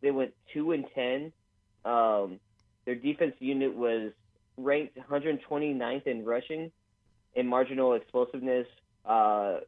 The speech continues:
according to the S and P. Um, also,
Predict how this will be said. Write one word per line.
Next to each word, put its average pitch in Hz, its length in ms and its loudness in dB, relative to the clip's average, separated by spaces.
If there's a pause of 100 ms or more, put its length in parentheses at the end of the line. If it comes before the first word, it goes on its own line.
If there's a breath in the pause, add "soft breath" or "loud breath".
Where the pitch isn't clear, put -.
(180)
according 135 320 0
to 117 40 2
the 104 60 0
S 117 140 0
and 113 140 -6
P. 123 400 -6 (680)
Um, 113 540 6 (240)
also, 131 720 4